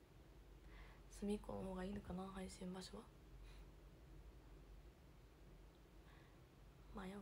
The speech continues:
な。ゴロゴロ言ったか、そうだよね。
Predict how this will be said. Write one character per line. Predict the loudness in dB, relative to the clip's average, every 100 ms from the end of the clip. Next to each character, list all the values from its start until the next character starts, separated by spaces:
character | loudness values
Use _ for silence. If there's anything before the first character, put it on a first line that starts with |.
| 0
な。 | 0 -2 -4 -6 -8 -8 -8 -8 -8 -8 -8 -6 -6 -6 -6 -6 -6 -6 -6 -8 -8 -10 -12 -10 -10 -10 -10 -10 -8 -8 -8 -8 -8 -8 -8 -8 -8 -6 -6 -6 -6 4 12
ゴ | 12
ロ | 12
ゴ | 12
ロ | 12
言 | 8
っ | 4
た | 0
か、 | -2 -4
そ | -2
う | -4
だ | -2 -4 -4
よ |
ね。 | -4